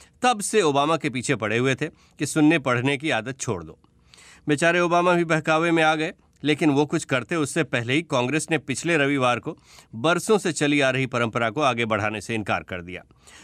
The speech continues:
जरा सोचिए क्या गुजरी होगी अमेरिकी जनता पर।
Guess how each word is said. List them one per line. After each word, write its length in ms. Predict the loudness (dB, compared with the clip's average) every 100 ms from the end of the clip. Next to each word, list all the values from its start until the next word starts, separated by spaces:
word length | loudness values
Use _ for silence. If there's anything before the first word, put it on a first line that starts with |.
| -8 -2
जरा 220 | 2 0
सोचिए 360 | 0 0 0
क्या 300 | -2 -2 -2
गुजरी 340 | -2 -6 -4 -4
होगी 240 | -4 -4
अमेरिकी 340 | -4 -6 -6 -6
जनता 300 | -4 -6
पर। 140 | -10